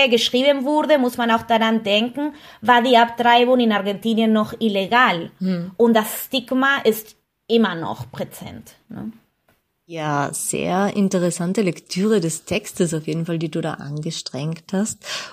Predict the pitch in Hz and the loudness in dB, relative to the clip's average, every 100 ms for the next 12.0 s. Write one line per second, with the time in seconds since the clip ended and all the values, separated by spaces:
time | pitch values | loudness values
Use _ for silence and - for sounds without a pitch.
0 | - - 185 185 185 165 - 147 190 190 | -20 -4 0 2 2 -2 -2 2 6 6
1 | 196 175 180 202 185 175 180 170 175 175 | 6 2 0 2 2 0 -2 -2 -2 -2
2 | 180 170 147 151 180 185 185 - 175 180 | -4 -2 -2 0 0 -2 -4 -2 0 0
3 | 190 196 175 151 175 185 185 175 180 - | 0 0 2 0 2 0 0 0 0 -2
4 | 151 - 165 175 180 180 - 185 185 185 | -6 -2 -2 0 -2 -2 -2 2 4 4
5 | 175 170 - 175 185 202 202 - 165 170 | 2 -2 -4 -2 2 4 4 2 0 0
6 | 170 170 175 - 160 - 170 160 156 202 | -2 0 0 2 0 -2 -4 0 4 4
7 | 170 156 160 160 156 131 151 160 156 - | 4 0 -2 -4 -6 -6 -6 -6 -8 -6
8 | 143 147 - 156 156 - - - - - | -6 -6 -8 -8 -8 -12 -14 -14 -14 -6
9 | 165 185 170 156 160 175 170 175 170 170 | -2 2 2 2 2 2 2 0 -2 -4
10 | 156 - 165 - - - - 156 175 160 | -4 -4 -4 -4 -6 -6 -4 0 2 2
11 | 160 156 160 160 151 156 - 156 151 | 0 2 2 2 0 -4 -4 -4 -4